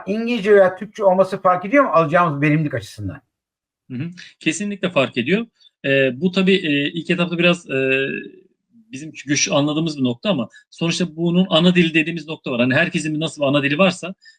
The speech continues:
Speaker 2: ben bir Türk olarak Türkiye'de yetiştim ve Türk ana diliyle büyüdüm. Yani bebekliğim o şekilde geçtiği için bütün bu yapay zeka modellerinin de kendi yetiştiği ve beslendiği bir ana dili var.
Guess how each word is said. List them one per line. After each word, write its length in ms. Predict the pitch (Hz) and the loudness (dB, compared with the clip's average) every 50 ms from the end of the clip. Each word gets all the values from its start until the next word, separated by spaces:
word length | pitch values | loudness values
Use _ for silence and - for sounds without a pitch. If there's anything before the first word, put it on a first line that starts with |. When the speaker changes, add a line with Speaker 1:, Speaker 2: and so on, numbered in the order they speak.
| _ _ - | _ _ 0
Speaker 2:
ben 220 | 151 156 156 151 | 0 0 0 -2
bir 80 | 151 147 | -8 -4
Türk 240 | - 180 175 - 143 | -2 -2 -2 -2 -4
olarak 280 | 127 139 156 160 _ | -4 -4 -4 -4 _
Türkiye'de 360 | - - 160 - - - 131 131 | -8 -8 -8 -2 0 2 4 2
yetiştim 280 | 117 - - - 92 | 2 2 0 -2 -2
ve 80 | 90 - | -2 -2
Türk 200 | - 175 - 151 | -2 -4 -2 0
ana 180 | 143 143 143 | 0 0 2
diliyle 360 | 135 139 143 143 135 131 113 113 | 0 0 0 0 2 0 2 2
büyüdüm. 240 | 113 107 95 107 | 2 0 2 0
Yani 180 | 117 117 117 110 | 0 0 0 0
bebekliğim 360 | 123 123 135 131 - 147 143 | 2 2 2 0 0 -6 -6
o 40 | 135 | -4
şekilde 240 | - 143 123 117 117 | -4 -4 -6 -6 -4
geçtiği 300 | 120 123 120 - - 143 | -4 -4 -4 -4 -6 -8
için 240 | 120 - - 226 _ _ _ _ - _ _ _ _ - | -8 -8 -10 -14 _ _ _ _ -20 _ _ _ _ -12
bütün 240 | 147 - 202 190 175 | -4 2 4 4 4
bu 40 | |
yapay 320 | 165 165 160 175 175 180 170 | 4 2 2 2 2 2 2
zeka 260 | 165 160 151 156 147 | 0 -2 -2 -2 -2
modellerinin 640 | 151 175 170 160 151 139 127 120 117 127 143 185 202 | 0 0 0 2 2 2 2 0 0 0 -2 -2 -2
de 100 | 233 190 | -4 -4
kendi 340 | - 165 151 151 156 156 165 | 0 0 0 0 0 -4 0
yetiştiği 500 | 156 147 139 - - - - - 165 147 | 0 0 0 0 -2 -4 -2 -2 0 0
ve 140 | 143 135 | 0 0
beslendiği 440 | 151 147 143 - - 139 180 180 196 | 0 -2 -2 -2 -2 -2 -2 -2 -2
bir 40 | 170 | 0
ana 200 | 143 147 143 135 | 0 0 0 0
dili 160 | 139 120 123 | -2 -2 -2
var. 120 | 180 220 | -2 -4